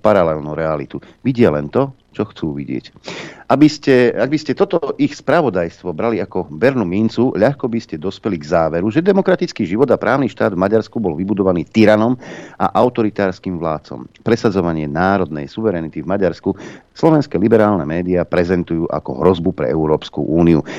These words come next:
Samozrejme, liberálni novinári majú právo odmietnúť princíp národnej suverenity a argumentovať nadradenosťou európskeho federalizmu.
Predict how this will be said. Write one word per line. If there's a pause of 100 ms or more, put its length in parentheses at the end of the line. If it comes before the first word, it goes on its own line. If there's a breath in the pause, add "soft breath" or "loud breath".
(160 loud breath)
Samozrejme,
liberálni
novinári
majú
právo
odmietnúť
princíp
národnej
suverenity
a
argumentovať
nadradenosťou
európskeho
federalizmu.